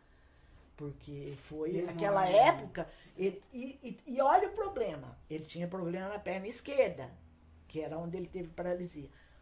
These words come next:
Speaker 1: O apêndice do lado direito, ele mal conseguia pôr o pé no chão.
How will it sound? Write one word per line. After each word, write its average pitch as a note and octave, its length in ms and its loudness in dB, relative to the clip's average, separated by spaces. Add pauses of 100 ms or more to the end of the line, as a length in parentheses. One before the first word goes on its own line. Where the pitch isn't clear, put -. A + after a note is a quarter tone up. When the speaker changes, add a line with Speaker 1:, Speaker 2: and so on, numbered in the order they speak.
(680)
Speaker 1:
O C4+ 140 2
apêndice C#4+ 460 0
do B3+ 80 -6
lado B3+ 240 4
direito, G#3 480 -4
ele F#3+ 160 -6
mal G3 220 -4
conseguia F3+ 440 -10
pôr E3+ 200 -14
o D#3+ 40 -16
pé D#3 180 -16
no E3 120 -14
chão. - 160 -20